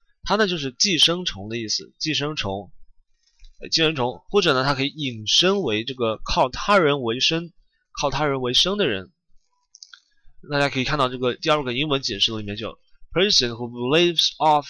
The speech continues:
others and gives nothing in return，是说没有东西回报的。好，大家看到下个单词，它是 parched，哎，parched，那是非常饥渴的，或者呢就是干燥的，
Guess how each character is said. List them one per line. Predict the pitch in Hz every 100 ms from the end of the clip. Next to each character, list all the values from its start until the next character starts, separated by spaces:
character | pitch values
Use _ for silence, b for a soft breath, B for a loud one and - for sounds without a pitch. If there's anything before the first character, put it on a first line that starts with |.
| -
others | 160 180 127 98 - - - _ _
and | 147 131 143 151
gives | 143 143 - 143
nothing | 180 202 143 117 117 110 -
in | 147 156
return， | 151 147 190 202 123 117 123 _ _
是 | - 123
说 | 123 123
没 | 123
有 | 147
东 | 131 160
西 | 156
回 | 135 110
报 | 131 160
的。 | 123 - - _ _ _ - - - - - - - _ _ B B B B B -
好， | 117
大 | 139
家 | 131
看 | 127 143
到 | 131
下 | 123 143
个 | 123
单 | 131 135
词， | 110
它 | 113
是 | 113 -
parched， | - - 208 160 71 - - - - _ _ _
哎， | -
parched， | 123 - 180 165 98 - - - _ b b
那 | -
是 | 123 113
非 | - - 208 247
常 | 240 110 107
饥 | 110 127 127
渴 | - 120
的， | - 117 _ _ _ _ _
或 | - -
者 | 160
呢 | 123
就 | 120
是 | 123
干 | 110 156 160 170
燥 | 160 202
的， | 147